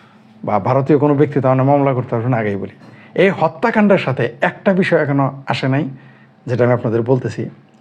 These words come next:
বা মিডিয়া আসতেছে না, বা আমাদের পররাষ্ট্রমন্ত্রী, আমাদের স্বরাষ্ট্রমন্ত্রী, আমাদের সাধারণ সম্পাদক আওয়ামী লীগের,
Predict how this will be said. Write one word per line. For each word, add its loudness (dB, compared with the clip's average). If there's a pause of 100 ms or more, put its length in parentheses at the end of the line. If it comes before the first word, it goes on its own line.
(520)
বা 0
মিডিয়া 4
আসতেছে -2
না, -4
বা 0
আমাদের 0
পররাষ্ট্রমন্ত্রী, -2 (360)
আমাদের 0 (340)
স্বরাষ্ট্রমন্ত্রী, -2 (320)
আমাদের -2
সাধারণ -2
সম্পাদক -2
আওয়ামী -2
লীগের, -4